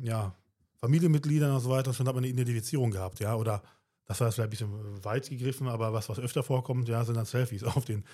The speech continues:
auf den Sky-Telefonen, ja, haben sich auch viele dann selbst fotografiert, ja, ist die Identifizierung natürlich dann auch, äh, einfach, aber oft ist es so, dass tatsächlich über die Bewegungsmuster und dann Übereinstimmung, ja, Urlaub, über den gesprochen wird auf den Sky-Telefonen,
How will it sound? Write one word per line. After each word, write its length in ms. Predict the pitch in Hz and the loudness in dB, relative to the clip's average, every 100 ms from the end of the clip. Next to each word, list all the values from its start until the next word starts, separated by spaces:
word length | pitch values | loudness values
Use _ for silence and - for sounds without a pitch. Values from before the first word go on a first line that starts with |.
| - - | -20 -8
auf 100 | 110 | -2
den 180 | 113 107 - - | 0 -2 -6 -16
Sky-Telefonen, 680 | - 113 113 110 - 107 117 | -2 0 2 -2 -2 -2 0
ja, 80 | 113 | 0
haben 140 | 117 | 0
sich 160 | 113 110 | -2 -4
auch 80 | 101 | -4
viele 200 | 123 117 | -2 -2
dann 140 | 110 | -2
selbst 220 | 113 135 | -2 -2
fotografiert, 540 | 120 104 98 113 120 123 | -4 -6 -6 -4 -4 -4
ja, 180 | 107 107 | -6 -6
ist 100 | 117 | -6
die 60 | |
Identifizierung 520 | 113 117 120 - 127 | -4 -4 -4 -4 -2
natürlich 240 | 120 123 113 | 0 0 -2
dann 120 | 113 | 0
auch, 200 | 139 151 - _ _ - | -2 -4 -16 _ _ -10
äh, 100 | 139 | -6
einfach, 480 | 135 151 156 160 - - - - - | -2 -4 -2 -2 -4 -14 -20 -20 -6
aber 180 | 127 143 | -4 -2
oft 180 | 165 | -4
ist 120 | 175 165 | -2 -2
es 120 | 123 | 0
so, 380 | 135 165 185 - _ _ _ - | 2 2 0 -6 _ _ _ -4
dass 140 | 123 | 0
tatsächlich 440 | 131 156 156 170 | 0 2 0 0
über 100 | 143 | -4
die 60 | 127 | -2
Bewegungsmuster 960 | 117 120 165 175 127 147 139 143 139 131 | 0 0 0 0 0 -2 0 0 0 0
und 80 | |
dann 120 | 120 113 | -2 -2
Übereinstimmung, 760 | 110 131 156 - 135 131 127 | -2 0 0 0 0 2 2
ja, 340 | 117 135 127 110 110 | 2 2 0 -4 -2
Urlaub, 360 | 127 139 131 113 | 2 2 2 -2
über 120 | 110 | -2
den 140 | 120 | -2
gesprochen 340 | 107 - 123 120 | -2 -2 -2 -2
wird 140 | 113 | -2
auf 80 | 110 | -4
den 100 | 101 | -8
Sky-Telefonen, 1200 | - 107 101 113 127 143 135 123 127 131 131 | -8 -12 -8 -2 -2 0 -2 -2 -2 0 0